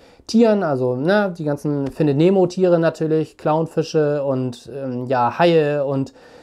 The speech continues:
was ihr da alles so im, im Meer finden könnt, Schildkröten et cetera. Dann haben wir, wobei Schildkröten waren wahrscheinlich schon vorher dabei, oder? Amphibien? Hm. Naja,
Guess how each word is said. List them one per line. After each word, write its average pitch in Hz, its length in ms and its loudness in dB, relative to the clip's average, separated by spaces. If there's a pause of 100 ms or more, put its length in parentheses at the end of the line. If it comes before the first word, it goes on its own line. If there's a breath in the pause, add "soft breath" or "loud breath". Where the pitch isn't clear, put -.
(120)
was 185 200 2
ihr 208 80 6
da 165 140 4
alles 156 260 0
so 139 320 -2
im, 131 400 -4
im 135 180 -8
Meer 127 220 -2
finden 190 400 0
könnt, 175 320 0
Schildkröten 147 680 0
et 139 140 -8
cetera. 185 460 0 (600)
Dann 185 280 4
haben 214 240 2
wir, 180 400 4 (320 loud breath)
wobei 113 160 -2
Schildkröten 143 420 -2
waren 139 140 0
wahrscheinlich 135 320 -4
schon 117 80 -10
vorher 143 200 0
dabei, 104 320 -4
oder? 143 220 -2
Amphibien? 196 640 -2 (400)
Hm. 127 260 -2 (420 loud breath)
Naja, 131 260 2